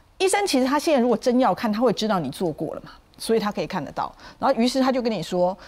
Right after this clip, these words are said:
可是吼，因为依据健保规定，你已经做过啊，啊，你买这个狗走吼，我们得用扣钱，所以我们没人给你走。啊，也有很豪气的病患就说，啊，我给你出啦。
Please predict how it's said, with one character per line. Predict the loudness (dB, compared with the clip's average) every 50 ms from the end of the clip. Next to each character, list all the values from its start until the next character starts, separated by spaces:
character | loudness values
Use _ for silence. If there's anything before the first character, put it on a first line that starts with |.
| -20 -12
可 | -6 -4 -2
是 | 0 2 4
吼， | 4 4 4
因 | 4 2
为 | 2 2
依 | 2 0 -2
据 | 0 0 0
健 | 2 2 2 2
保 | 2 0 0
规 | 0 0 0
定， | 0 0 -2 0
你 | 0
已 | -2 0
经 | 0 -2 -2 0
做 | 0 -2 -2
过 | 0 0 -2
啊， | 0 0 0
啊， | 0 2
你 | 2 4
买 | 4 4 2
这 | 2 0
个 | -4
狗 | -2 -2 -2 -2 0
走 | 0 0 0 0
吼， | 0 0
我 | 2 2
们 | 2
得 | 2 0
用 | 0 -2 -2
扣 | -2 -2 -2 -2
钱， | -2 -4 -8 -8 -6
所 | -6 -4 -2
以 |
我 | -2
们 | 0 0
没 | 0 0 0
人 | -2
给 | -2 -2
你 | -2 -4
走。 | -4 -6 -6 -8 -8 -12 -18 -20 -20 -10 -2
啊， | 0 2
也 | 4
有 | 4 4
很 | 2 2 2
豪 | 2 2 2 2
气 | 2 2 2
的 | 2
病 | 2 2 2 4
患 | 4 4 2
就 | 2
说， | 2 2 2
啊， | 2 0
我 | 2
给 | 2 0 0
你 | 0
出 | 0 -2 -2 -2
啦。 | -2 -2 -4